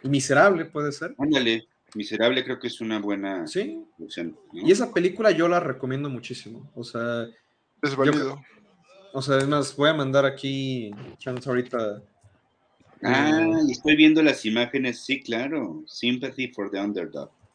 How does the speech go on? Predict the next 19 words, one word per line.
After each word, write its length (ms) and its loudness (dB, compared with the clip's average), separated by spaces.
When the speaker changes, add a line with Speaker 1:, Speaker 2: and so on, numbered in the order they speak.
Speaker 1:
¿Sí? 140 -6
Speaker 3:
Ah, 100 0
espéreme, 420 0
espéreme, 380 -2
yo 60 -2
soy 140 -4
el 60 -4
encargado 320 -4
de 80 -4
eso. 140 -14
Speaker 2:
Ah, 160 -4
claro 180 0
que 80 -8
sí. 60 -6
Speaker 3:
<laughs> 1040 -4
Speaker 2:
Póngalo, 480 0
por 140 -10
favor, 420 -4
¿no? 300 -8